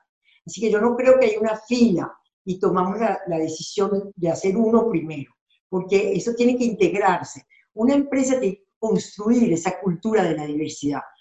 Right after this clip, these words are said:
Eso no se gana de un día a otro ni porque alguien diga, "Vamos a hacer la diversidad". Eso es enorme, eso hay que, hay que producir ese cambio. Esos cambios, como el desarrollo durable,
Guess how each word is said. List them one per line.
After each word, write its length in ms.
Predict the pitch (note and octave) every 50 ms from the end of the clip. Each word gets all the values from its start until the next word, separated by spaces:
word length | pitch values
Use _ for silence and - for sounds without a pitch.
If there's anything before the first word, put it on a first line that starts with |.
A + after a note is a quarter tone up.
| _ _ _
Eso 200 | - - C4+ D#4+
no 80 | D#4+
se 180 | C4+ - C#4 A#3+
gana 240 | G3 G3 F#3+ G3+ G3+
de 60 | G3+
un 100 | F3+ E3
día 120 | E3 F3
a 100 | F3 F3+
otro 180 | F#3+ F3+ A#3 G#3+
ni 100 | - F#3
porque 280 | - - E3 - - E3
alguien 260 | D3 D3 F#3 F#3 F#3
diga, 220 | F3+ F3 F3 E3
"Vamos 240 | D#3+ A#3 C4 D4+ F4
a 60 | F#4
hacer 260 | F4 E4 - C4 B3+
la 100 | A#3+ C4
diversidad". 520 | C4+ C4 A#3 F#3+ - - - E3 D#3 C#3 A2+ - _ _ _ _ _ _ _
Eso 200 | - - - C#4+
es 100 | C#4+ -
enorme, 600 | C#4 A#3+ G#3+ G#3+ A3+ A#3+ D4 C#4 G#3+ - C#3+ C#3+ -
eso 160 | - - B3
hay 120 | A#3+ A#3 A#3
que, 200 | C4 C4+ - -
hay 180 | - F3+ F#3 F3+
que 160 | - C4 B3+
producir 640 | - A#3+ A#3 G#3+ G3 - - - - - D#4+ D4+ C4+
ese 260 | - A3 G#3 F#3+ -
cambio. 300 | - F3+ D#3 D3+ D3 D#3
Esos 220 | D3+ - C4 B3+ - -
cambios, 440 | - D#4+ C4 G#3+ F#3 D#3+ D#3+ D#3+ D#3 -
como 300 | - F3 E3 D3+ D3+ D3 - - - - -
el 100 | - F#3+
desarrollo 500 | F3+ F3+ F3 - F#3 F3 F3 F3+ F#3 B3+
durable, 520 | C4+ B3+ A3 B3 B3+ A3 F#3+ D#3+ C#3+ B2+